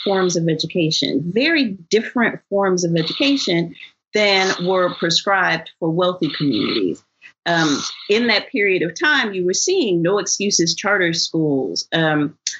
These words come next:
the, uh, on the rise. You know, you were seeing tying test scores to firing teachers,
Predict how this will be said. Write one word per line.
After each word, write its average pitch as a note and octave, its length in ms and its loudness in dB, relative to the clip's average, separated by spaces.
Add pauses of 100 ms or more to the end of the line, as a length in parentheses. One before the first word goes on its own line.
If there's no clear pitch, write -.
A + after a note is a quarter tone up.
(280)
the, D3+ 180 2
uh, E3 240 -2 (100)
on F3+ 220 2
the E3 80 0
rise. D#3 580 0
You F3+ 60 0
know, E3+ 80 2
you E3 140 2
were E3+ 40 0
seeing G3+ 440 0
tying F#3 720 0
test C4+ 340 0
scores E3 640 0
to C#3 280 -2
firing G#3+ 500 2
teachers, F3 920 0